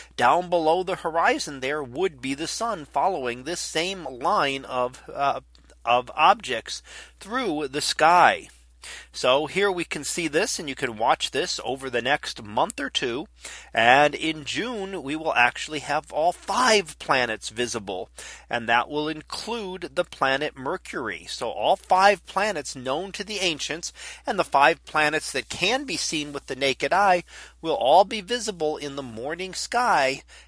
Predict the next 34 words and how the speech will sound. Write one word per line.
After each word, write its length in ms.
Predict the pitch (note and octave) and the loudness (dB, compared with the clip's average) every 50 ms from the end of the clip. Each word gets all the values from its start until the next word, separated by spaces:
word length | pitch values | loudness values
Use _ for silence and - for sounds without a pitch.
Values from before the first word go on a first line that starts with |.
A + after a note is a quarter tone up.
| _ | _
and 260 | - C#3+ D3+ D3+ D3 | -2 0 0 0 -2
following 720 | - - - C3 C3+ D#3 F3 G3 F#3+ F#3+ F#3+ F#3 F#3+ F#3+ F3 A#2 | 0 0 4 6 6 6 4 2 0 -2 -2 -2 -4 -6 -10 -12
that 400 | C3 A#2+ B2 C3 D#3 F3 F3+ - - D3 | -6 -2 0 2 2 2 2 2 0 -4
line, 600 | C#3 C#3 E3 F#3 A3 B3 A#3+ D3 B2+ C3 C3+ C#3 A2+ C#3 | -4 0 2 2 2 4 2 2 0 -2 -4 -6 -8 -6
the 140 | C3+ C#3+ C3+ | -4 -4 -4
path 460 | - - - - C4+ B3 F3+ E3+ - - | -4 -2 0 0 2 4 2 2 0 0
that 160 | - B2+ B2 | -2 -2 -2
is 220 | C3+ D#3 E3+ - | -2 -4 -6 -6
the 100 | - G#3+ | -8 -10
plane 340 | G3 - - F3+ E3+ F3+ F#3 | -12 -6 -2 -2 -2 0 -2
of 120 | F#3 F3+ F#3+ | -4 -2 0
our 160 | F3+ G3 F3+ | 0 0 0
solar 400 | - - A3 A#3 D#4 D#4+ D#4 - | -2 -4 -4 -4 -4 -6 -8 -8
system 520 | - - D3+ C#3 - - - C#3 C#3 D3+ - - - - - _ - | -8 -6 -6 -6 -6 -6 -8 -8 -10 -12 -14 -20 -20 -20 -20 _ -2
that 160 | - A#3+ F#3 | -2 0 0
we 160 | G3 A3+ B3+ | 0 -2 -4
call 380 | D4 - - D3+ C3 B2 A#2+ A#2+ | -4 0 2 4 4 6 4 2
the 240 | B2 C3+ B2 - | 0 -4 -6 -6
ecliptic. 720 | B2+ - - - B2+ C3+ - - - B2 G2+ - - - - - _ _ _ _ _ - - - - - - | -6 -6 -4 -4 -4 -4 -4 -4 -4 -6 -6 -6 -8 -14 -18 -18 _ _ _ _ _ -18 -18 -18 -18 -18 -8
So 180 | - - C#4+ G#3+ | -6 -4 -4 -2
that 280 | D3+ - D#4+ D4+ B3 | 4 6 6 6 6
was 180 | F3 G3 F3 - | 4 2 2 4
our 120 | E3 D#3+ | 2 2
picture 440 | - - - D#3+ - - - - D3 | 2 2 -2 -2 -2 -4 -6 -4 -4
of 140 | C#3 B2+ A#2+ | -4 -4 -4
the 80 | B2+ A#2 | -4 -2
day 420 | A2 G#2+ G2 F2+ F#2 B2+ E3 - - - | 2 2 2 2 2 0 -4 -8 -14 -12
for 420 | - - - D3+ A#2+ A#2+ C#3+ D#3 - - | -8 -4 -2 0 0 0 0 -2 -2 -2
April 280 | D3+ D#3+ - - D3+ C3+ | -2 -2 -2 -4 -8 -10
twentieth 520 | - - - A#2 B2+ D3 F#3+ G#3 - - | -8 -6 -2 -2 -2 -2 -2 -4 -6 -8
of 100 | C3+ - | -10 -8
two 160 | - - C#3+ | -8 -8 -4
thousand 480 | B2+ - C3 C3 C3 B2 - B2+ A#2+ A2 | 2 4 6 6 6 4 0 -6 -12 -10
twenty-two. 680 | - C3+ B2+ A2+ G#2+ G#2+ - - - G3 F#3 D#3+ D3+ | -6 -6 -4 -4 -4 -6 -6 -4 -4 -4 -4 -6 -8